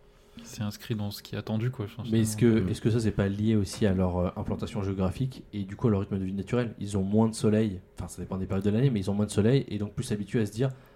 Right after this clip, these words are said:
Speaker 2: bah en fait, euh, si je veux pas rentrer tous les soirs dans la nuit ou dans le noir, euh, voilà, je, genre, je
Speaker 3: Mm.
Speaker 2: profite un peu du, du, de la lumière du jour, quoi.
Speaker 1: Euh, ouais, bah, c-, ouais, ça je pense que c'est vrai l'hiver, après, je, le,
Speaker 2: Oui,
Speaker 1: le reste
Speaker 2: après
Speaker 1: du
Speaker 2: quand, euh,
Speaker 1: temps,
Speaker 2: la lumière,
Speaker 1: euh,
Speaker 2: elle reste. <laughs>
Speaker 3: Et en parlant, en parlant de soleil, <laughs> il y a encore un autre truc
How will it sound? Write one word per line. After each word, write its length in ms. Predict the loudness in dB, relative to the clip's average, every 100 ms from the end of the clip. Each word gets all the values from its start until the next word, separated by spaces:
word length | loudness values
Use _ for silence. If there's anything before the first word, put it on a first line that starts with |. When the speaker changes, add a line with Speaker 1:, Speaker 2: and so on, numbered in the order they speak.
| -10
Speaker 2:
bah 240 | -4 -2 -2
en 40 |
fait, 200 | -2 -2
euh, 140 | 0 -2
si 160 | -2 -2
je 60 |
veux 60 | 0
pas 100 | 2
rentrer 260 | 0 -4
tous 120 | -4 -2
les 80 | -2
soirs 180 | -2
dans 100 | -4 -4
la 100 | -2
nuit 340 | 2 2 2
ou 80 | 0
dans 120 | 0
le 60 | 2
noir, 320 | 2 2 0
euh, 220 | -2 -2
voilà, 260 | -4 -4 -6
je, 240 | -6 -6
genre, 260 | -6 -8 -6
je 100 | 2
Speaker 3:
Mm. 20 |
Speaker 2:
profite 240 | 2 2 -2
un 60 |
peu 120 | 0 4
du, 180 | 4
du, 200 | 4 2
de 40 | 2
la 60 |
lumière 160 | 2 0
du 80 | 0
jour, 160 | 0 0
quoi. 120 | -4 -6 -6 0
Speaker 1:
Euh, 280 | 2 2
ouais, 40 | 0 -4
bah, 160 | -2 0
c-, 140 | -2 -4
ouais, 180 | -2 -2
ça 140 | -2
je 80 | -4
pense 140 | -4
que 60 | -4
c'est 120 | -4
vrai 180 | 0 0
l'hiver, 360 | 0 0 0 0
après, 340 | -4 -6 -10
je, 120 | -8
le, 420 | -10 -12 -12 -8 2
Speaker 2:
Oui, 200 | 2 2
Speaker 1:
le 60 | -2
reste 160 | -2 0
Speaker 2:
après 40 | 0
Speaker 1:
du 60 |
Speaker 2:
quand, 160 | 2 4
euh, 80 | 6
Speaker 1:
temps, 60 |
Speaker 2:
la 60 | 6
lumière, 300 | 4 4 2
Speaker 1:
euh, 40 | 2
Speaker 2:
elle 0 |
reste. 260 | 0 4 6
<laughs> 680 | 4 -2 -14 -20 -20 -16 6
Speaker 3:
Et 120 | 8
en 80 | 10
parlant, 280 | 10 10 10
en 80 | 4
parlant 260 | 4 10 10
de 40 |
soleil, 440 | 10 10 10 10 8 -4
<laughs> 120 | -2
il 80 | 4
y 40 | 8
a 80 |
encore 280 | 8 8 8
un 80 | 12
autre 160 | 10 8
truc 320 | 2 -2 -2